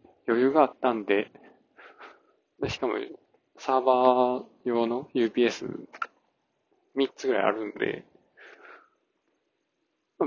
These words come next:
ばらけさせて繋げたらいけるやんと思って、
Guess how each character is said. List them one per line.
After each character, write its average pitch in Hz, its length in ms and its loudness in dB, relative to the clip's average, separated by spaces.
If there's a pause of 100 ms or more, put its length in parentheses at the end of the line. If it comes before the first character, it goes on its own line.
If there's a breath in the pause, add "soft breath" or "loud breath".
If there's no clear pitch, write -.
(320)
ば 147 120 4
ら 202 100 0
け - 140 -4
さ - 100 -10
せ - 160 -8
て - 240 -6 (220)
繋 147 220 -2
げ 131 80 -2
た - 100 -4
ら - 80 -4
い 120 40 -6
け 151 120 -2
る 139 80 0
や 123 120 0
ん 123 60 -6
と - 80 -12
思 107 140 -8
っ - 20 -20
て、 - 340 -8